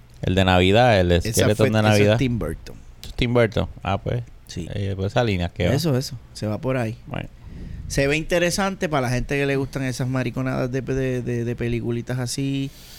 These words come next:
Speaker 2: El Archie me estaba comentando que, que Gepetto hizo a Pinocho pa después sentarse en su
Speaker 1: Ujú.
Speaker 2: cabeza.
Speaker 1: Pa metérselo por el culo. Esa es una historia que yo leí.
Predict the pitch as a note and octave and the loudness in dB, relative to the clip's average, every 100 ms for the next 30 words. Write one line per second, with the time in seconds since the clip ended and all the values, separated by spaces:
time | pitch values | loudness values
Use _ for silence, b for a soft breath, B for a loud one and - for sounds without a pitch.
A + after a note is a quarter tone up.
0 | B B2 A2+ C3 B2 C3 B2 B2 B2 A2+ | B -6 -4 -2 -2 0 0 0 -2 -2
1 | A#2+ B2 B2+ A#2+ A#2+ A2+ G#2+ - b b | -2 -2 -2 -2 -2 -2 -4 -8 b b
2 | b b b - - - - - B2 A2+ | b b b -20 -20 -20 -20 -10 -2 0
3 | G#2+ A#2 - A#2 A#2 B2 A#2 A2 G#2+ F#2+ | 0 0 0 -2 0 2 2 2 0 -2
4 | A2 A#2 B2 A2+ G#2 G2 A2 A2 G#2+ A2+ | -4 -4 0 0 0 -4 -4 -4 -4 -2
5 | B2 A2 G2+ G2 - - A2+ - - G#2+ | -4 -2 -2 -2 -8 -14 -10 -8 -6 -4
6 | A#2+ G#2+ A2+ A#2 - A#2+ G#2+ G#2 G#2+ G2+ | -4 -4 -4 -4 -2 -4 -4 -4 -6 -4
7 | G#2+ G#2+ D#3 F3 C#3 A#2 G2 F#2 F#2+ G#2+ | -2 2 2 0 -2 0 2 2 2 4
8 | G#2+ A2 A#2+ A#2+ A2 G2 G2 F#2 - G#2 | 2 4 4 2 0 4 6 6 4 4
9 | G2+ C3 C3 C#3 - C3+ C3+ G#2+ G2 G#2+ | 4 4 4 2 2 2 4 4 4 6
10 | B2 G#2+ | 4 2